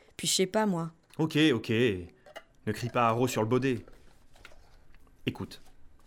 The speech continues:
Speaker 2: si on découvre des trucs étranges, on pourra toujours arrêter le montage et tout brûler.
Speaker 1: Et pourquoi t'insistes là ?
Speaker 2: Mais c'est parce que c'est pas n'importe quoi comme bande. Leur date comme leur état, et, et même le fait qu'elle les ait gardées un peu comme une relique,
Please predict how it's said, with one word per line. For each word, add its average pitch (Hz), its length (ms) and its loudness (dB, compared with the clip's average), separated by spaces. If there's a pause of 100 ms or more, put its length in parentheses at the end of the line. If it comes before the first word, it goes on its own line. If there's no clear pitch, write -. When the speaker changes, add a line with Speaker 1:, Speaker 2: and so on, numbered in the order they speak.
(480)
Speaker 2:
si - 160 -2
on 127 80 4
découvre 143 340 4
des 120 120 4
trucs 123 200 -2
étranges, 131 500 2 (380)
on 107 80 -4
pourra 113 200 2
toujours 139 300 6
arrêter 120 300 4
le 113 80 6
montage 120 460 4
et 117 40 -2
tout 143 120 -4
brûler. 175 400 6 (600)
Speaker 1:
Et 196 100 0
pourquoi 320 260 4
t'insistes 254 480 2
là ? 185 320 2 (400)
Speaker 2:
Mais 190 140 0 (320)
c'est - 260 0
parce 165 160 2
que 143 100 -2
c'est - 160 0
pas 151 160 2
n'importe 160 480 6
quoi 190 220 6
comme 139 180 2
bande. 120 380 2 (960)
Leur 151 260 6
date 135 240 8
comme 151 180 8
leur 147 160 10
état, 196 320 8
et, 131 60 6 (160)
et 135 80 2
même 151 200 8
le 151 80 8
fait 180 200 2
qu'elle 131 120 4
les 131 160 4
ait 131 40 4
gardées 139 320 4
un 120 80 6
peu 123 140 0
comme 104 160 -2
une 101 80 -2
relique, 151 460 6